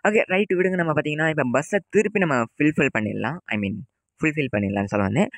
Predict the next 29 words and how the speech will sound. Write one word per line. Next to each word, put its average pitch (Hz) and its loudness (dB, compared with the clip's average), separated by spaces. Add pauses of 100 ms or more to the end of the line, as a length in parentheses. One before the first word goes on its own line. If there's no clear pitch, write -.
(340)
ஓகே, 208 4 (220)
டைரக்டா 139 0
பாத்தீங்கன்னா, 117 -4 (420)
பஸ்ஸை 139 0
ரெடி 127 2
பண்ணிட்டு 123 -2
உங்களை 104 -6
பார்க்குறேன். 156 -12 (560)
ஃபைனலா 240 6 (120)
பஸ்ஸை 170 2
ready 175 4
பண்றதுக்கான 147 2
option 147 -2
கண்டுபிடிச்சாச்சு. 117 2
பஸ்ஸை 127 2
ரெடி 156 2
பண்றதுக்கு 143 0
பாத்தீங்கன்னா, 127 0
கிட்டத்தட்ட 120 -2 (140)
பன்னிரெண்டாயிரம் 135 2
ரூபா 131 0
ஆகுது. 127 -6 (840)
ம், 226 0
இல்லாட்டி 165 2
ஒரு 135 4
ஆடு 139 0
பார்க்க 120 -2
சொல்றானுங்க. 110 0
நம்ம 139 -2